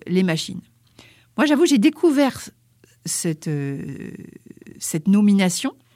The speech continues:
pour revenir à l'idée de nomination, très récemment, presque par hasard. Je m'intéressais vraiment à cette idée que on,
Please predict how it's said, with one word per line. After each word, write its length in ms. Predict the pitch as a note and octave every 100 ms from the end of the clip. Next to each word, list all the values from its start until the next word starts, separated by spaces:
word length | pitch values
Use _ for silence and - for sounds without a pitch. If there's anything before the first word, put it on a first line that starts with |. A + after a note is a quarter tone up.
| _ _
pour 140 | - E3
revenir 260 | E3 F3
à 20 |
l'idée 220 | E3+ D#3+ E3+
de 40 |
nomination, 540 | E3+ D#3+ E3 D#3+ -
très 220 | B3 - F#3+
récemment, 480 | F#3 F3+ F3 G3 - - -
presque 380 | - A#3+ - G#3+
par 180 | G3 E3
hasard. 440 | D#3 E3+ F4+ _ _ _ _ - - - _ _ _ _ _ - - _ - - _ -
Je 160 | F3
m'intéressais 760 | G#3+ D4+ D#4+ D4 D4 - C4+ A3+
vraiment 560 | F3 A#3 C4 B3+ A3 - _ _ _
à 100 | G3
cette 280 | F#3 A3 -
idée 260 | G3+ C#4 F4
que 340 | A#3+ A#3 G3 - _ _ _ _ _ _ _
on, 480 | A3 F#3 F3 D#3+